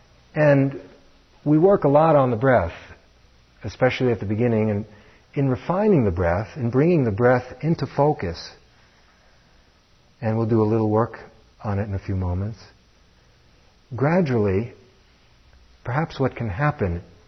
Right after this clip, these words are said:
is that our entire life more and more comes into focus, even if we limit it to, to the sitting practice.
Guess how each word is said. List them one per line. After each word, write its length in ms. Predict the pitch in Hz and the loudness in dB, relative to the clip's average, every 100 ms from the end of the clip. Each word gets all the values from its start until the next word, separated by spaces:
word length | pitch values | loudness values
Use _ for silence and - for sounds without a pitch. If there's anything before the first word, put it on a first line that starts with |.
| _ _ _ _ _ | _ _ _ _ _
is 400 | 139 120 113 107 - | -2 0 0 -4 -8
that 220 | 123 127 117 | -6 -2 2
our 160 | 113 | 2
entire 440 | 110 139 135 117 104 | 0 -2 0 0 0
life 360 | 123 131 85 - - - _ - | 0 2 0 -6 -20 -20 _ -8
more 220 | 113 107 | -4 -2
and 80 | 104 | 0
more 180 | 98 87 | 0 -2
comes 220 | 104 92 | -4 -4
into 180 | 87 90 | -4 -6
focus, 420 | 90 85 - - - _ _ _ - _ - | -10 -10 -12 -20 -20 _ _ _ -20 _ -4
even 240 | 117 127 | 0 2
if 120 | 131 131 | 2 0
we 100 | 127 | 2
limit 320 | 135 135 120 | 2 2 0
it 80 | 113 | -2
to, 180 | 110 110 - _ | -6 -8 -16 _
to 100 | 120 | -6
the 100 | 107 | -4
sitting 340 | 104 156 143 98 | -2 0 2 0
practice. 460 | 104 85 - 107 | -4 -6 -8 -18